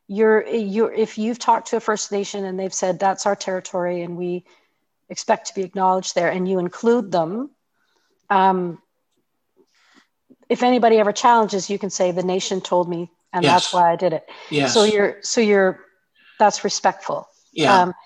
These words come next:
Speaker 1: I don't, I don't think it would be fair to ask anybody to, that's doing an acknowledgement, to wade in and determine who's got the fair claim.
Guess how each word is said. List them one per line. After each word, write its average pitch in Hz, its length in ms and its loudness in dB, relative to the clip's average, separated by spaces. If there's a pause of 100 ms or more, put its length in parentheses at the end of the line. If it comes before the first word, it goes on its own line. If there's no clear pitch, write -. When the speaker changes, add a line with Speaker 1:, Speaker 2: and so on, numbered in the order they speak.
(160)
Speaker 1:
I 226 80 0
don't, 247 240 -2
I 240 120 0
don't 240 180 -6
think 240 200 -4
it 233 40 -2
would 202 100 -4
be 202 100 -6
fair 196 320 -2
to 190 80 -6
ask 190 320 -6
anybody 180 520 -8
to, 175 480 -10
that's 165 200 -12
doing 277 240 -2
an 175 60 -4
acknowledgement, 165 600 -8
to 214 80 -4
wade 190 240 -2
in 185 120 -4
and 170 100 -8
determine 170 440 -8
who's 185 200 -8
got - 200 -6
the 175 60 -14
fair 165 240 -8
claim. 165 480 -10